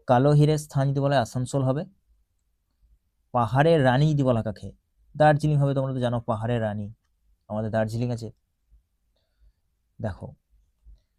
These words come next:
তাহলে ভারতের গ্লাসগো আনন্দ শহর করলে তোমরা জানো, ভারতের গ্লাসগো বললে হাওড়া, পশ্চিমবঙ্গে ধানের গোলা বললে বর্ধমান,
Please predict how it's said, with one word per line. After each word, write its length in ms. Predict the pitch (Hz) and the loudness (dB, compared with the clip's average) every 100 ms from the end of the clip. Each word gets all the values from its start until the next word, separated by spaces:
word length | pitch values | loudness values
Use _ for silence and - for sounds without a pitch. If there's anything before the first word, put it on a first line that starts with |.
| _ - | _ -2
তাহলে 180 | 135 | 0
ভারতের 440 | 120 120 143 160 160 | 2 2 2 0 0
গ্লাসগো 380 | 139 139 135 151 | 4 4 4 0
আনন্দ 220 | 143 147 | 0 -2
শহর 200 | 147 156 | -4 -4
করলে 200 | 143 139 | -4 -4
তোমরা 180 | 139 139 | -6 -6
জানো, 260 | 127 160 - - | -6 -8 -10 -8
ভারতের 220 | 123 131 | -4 -2
গ্লাসগো 400 | 123 123 127 135 | 0 0 -2 -4
বললে 220 | 135 135 | -2 -2
হাওড়া, 420 | 120 117 127 165 - _ _ _ _ _ _ _ _ _ | -2 -2 -2 -4 -8 _ _ _ _ _ _ _ _ _
পশ্চিমবঙ্গে 500 | 120 - 147 143 147 | -8 -2 0 2 0
ধানের 320 | 113 107 135 | -2 0 0
গোলা 200 | 135 143 | 2 2
বললে 220 | 139 139 139 | 2 2 2
বর্ধমান, 640 | 110 110 120 135 143 | 0 -2 -2 -2 -2